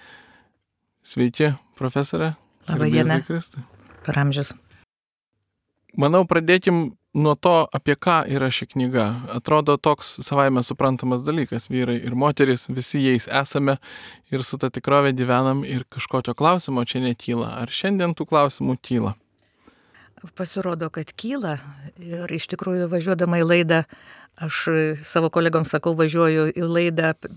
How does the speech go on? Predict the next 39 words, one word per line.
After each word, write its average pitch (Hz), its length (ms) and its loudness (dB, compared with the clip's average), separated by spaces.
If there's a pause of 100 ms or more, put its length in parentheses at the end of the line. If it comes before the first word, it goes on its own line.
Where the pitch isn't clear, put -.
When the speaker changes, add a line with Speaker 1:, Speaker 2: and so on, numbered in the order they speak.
(160)
Speaker 2:
pristatyti 160 640 -2
naują 160 240 4
knygą 165 380 2
Vyrai 160 260 2
ir 160 80 -4
moterys, 156 400 -2
ką 151 80 -6
sako 156 340 -2
neuromokslas. 156 680 -2 (520)
Tai 160 160 -2
knyga, 165 400 2
kuri 160 240 0 (800)
iš, - 300 -4
iš 190 280 0
esmės 196 380 0
paaiškina 160 640 0
skirtumus 180 880 0
ir, 165 400 0
ir 165 200 -4
santykį 170 720 -2
vieną 156 220 -2
su 156 140 -8
kito. 151 300 -4 (840)
E, 160 120 -4
man, 160 220 -2
iš - 160 -8
manęs 160 260 0
pradėjo 156 280 2
juoktis, 262 400 -2
sako, 151 240 0
„Tai 160 160 -2 (100)
ką, 151 240 -4 (240)
yra 165 220 4
dar 156 180 -2
žmonių, 165 320 0
kurie 165 200 2
iki 160 120 -4
šiol 170 220 4
nežino, 220 400 4